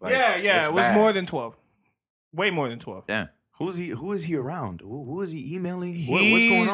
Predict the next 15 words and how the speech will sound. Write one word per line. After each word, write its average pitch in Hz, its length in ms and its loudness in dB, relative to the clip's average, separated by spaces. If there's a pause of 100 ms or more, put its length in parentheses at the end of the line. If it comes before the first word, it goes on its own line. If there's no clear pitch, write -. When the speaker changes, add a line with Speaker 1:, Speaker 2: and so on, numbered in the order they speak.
Speaker 4:
on? 120 80 2
Speaker 2:
he's 214 380 0
has 185 240 -2
record 165 280 -2
agreements 170 440 -6
with 151 160 -6 (100)
A 156 200 -4
sap's 175 360 -4
label 175 320 -6
and 147 140 -6
Interscope. 135 420 -10 (340)
Speaker 4:
Mm. 110 760 0 (420)
Speaker 2:
I 120 80 -10
don't 139 140 -8
know. 120 140 -12